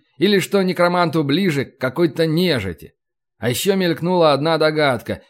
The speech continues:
и я почувствовал, что меня начинает разбирать смех. А еще кто-то засмеялся во дворе. Женским голосом, знакомым таким. Маша это тоже заметила,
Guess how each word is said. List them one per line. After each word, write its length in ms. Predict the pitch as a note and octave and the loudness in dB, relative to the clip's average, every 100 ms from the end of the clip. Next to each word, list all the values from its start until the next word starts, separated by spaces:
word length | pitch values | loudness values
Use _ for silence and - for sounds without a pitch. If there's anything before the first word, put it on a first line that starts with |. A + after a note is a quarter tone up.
| _ | _
и 100 | A#2+ | 0
я 140 | C3+ C3 | 0 0
почувствовал, 800 | A#2+ A#2 E3+ E3 - G#2 F#2 D#2 | -2 -2 -2 -2 -4 -6 -6 -6
что 180 | - | -4
меня 220 | A2+ C#3+ F3+ | -2 0 0
начинает 680 | F3 E3 D#3+ D#3 E3+ E3+ D#3+ | -2 -2 -2 -2 -2 -2 0
разбирать 520 | C#3+ C#3 C#3+ C#3+ C#3 | 0 0 0 0 -2
смех. 420 | C3+ C#3 G#2 - _ _ _ _ _ | -4 -2 -4 -8 _ _ _ _ _
А 140 | - A2+ | -8 -6
еще 280 | G#2 G3 | -2 -2
кто-то 440 | G3 - F3 F3 D3+ | -2 -2 -2 0 0
засмеялся 680 | C3 B2+ B2+ C3+ C3+ C3+ A#2+ | 0 -2 0 2 2 0 -2
во 120 | A#2+ | 0
дворе. 440 | A2+ A#2 A2 - _ _ _ _ _ - | 0 0 0 -6 _ _ _ _ _ -4
Женским 640 | E3+ G3+ D3+ A2+ B2 A#2 | 0 0 -2 -4 -4 -2
голосом, 580 | A#2+ C3+ A2 F#2 - B1+ _ _ _ | 2 2 2 -2 -10 -20 _ _ _
знакомым 760 | F#2+ D#3+ F3 A#2+ C3+ D3+ C#3+ - | -6 -6 -2 0 2 2 -2 -2
таким. 520 | G2+ - G2+ C#2+ - _ _ _ _ _ _ _ _ _ - | -6 -6 -8 -8 -14 _ _ _ _ _ _ _ _ _ -4
Маша 300 | D3+ D#3+ E3 | 0 0 0
это 180 | D#3 D3+ | 0 0
тоже 300 | E3 C3+ A#2 | 2 2 2
заметила, 720 | B2+ C#3 E3 C3 A2+ G2+ | 0 0 -2 -2 -2 -4